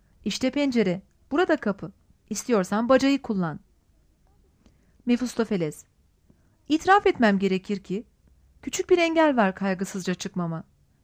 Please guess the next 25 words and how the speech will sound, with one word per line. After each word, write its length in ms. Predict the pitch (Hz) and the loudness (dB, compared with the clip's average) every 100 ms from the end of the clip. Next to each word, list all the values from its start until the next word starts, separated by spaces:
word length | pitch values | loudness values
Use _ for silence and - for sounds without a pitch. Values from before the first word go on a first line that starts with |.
| _ - | _ -6
Eşikteki 560 | 214 254 - 233 240 | -6 -4 -6 -4 -4
beş 180 | 254 302 | -4 -4
ışınlı 340 | 233 - 202 262 | -4 -2 -2 -2
yıldız." 460 | 320 277 185 - _ _ _ - _ _ _ _ - | -2 -2 -4 -8 _ _ _ -20 _ _ _ _ -6
Faust, 400 | 196 208 285 - _ _ _ _ _ _ _ | -2 -2 -4 -10 _ _ _ _ _ _ _
"Bu 80 | 320 | -4
pentagram 560 | 330 330 330 285 302 277 | 0 0 0 2 2 2
mı 100 | 220 | 0
canını 300 | 214 202 190 | 0 0 0
yakar? 500 | 185 180 208 254 - _ _ _ _ _ _ | -2 -4 -4 -6 -10 _ _ _ _ _ _
Söyle 300 | - 302 330 | -6 0 2
öyleyse, 520 | 370 320 233 - 180 - _ - | 2 2 0 -2 -8 -10 _ -2
cehennemin 480 | 208 214 202 190 180 | 0 2 2 2 0
oğlu. 300 | 165 165 - _ _ _ _ _ 240 | -2 -6 -12 _ _ _ _ _ -4
Nasıl 260 | 294 339 | 2 2
girdin 320 | 214 214 196 | 4 2 2
içeri, 400 | 185 - 180 175 - | 0 0 -2 -2 -6
o 120 | - | -4
seni 280 | 208 214 202 | -2 0 -2
t-, 100 | 202 - | -4 -10
uzak 300 | 202 208 208 | 0 0 0
tutuyorsa? 680 | 190 180 196 175 - 208 294 _ _ _ - - | -10 -8 -6 -6 -4 -6 -8 _ _ _ -14 0
Aklın 340 | 277 339 285 | 0 2 2
nasıl 240 | 240 277 349 | 2 4 4
aldandı?" 640 | 240 190 190 170 202 | 4 4 0 0 -6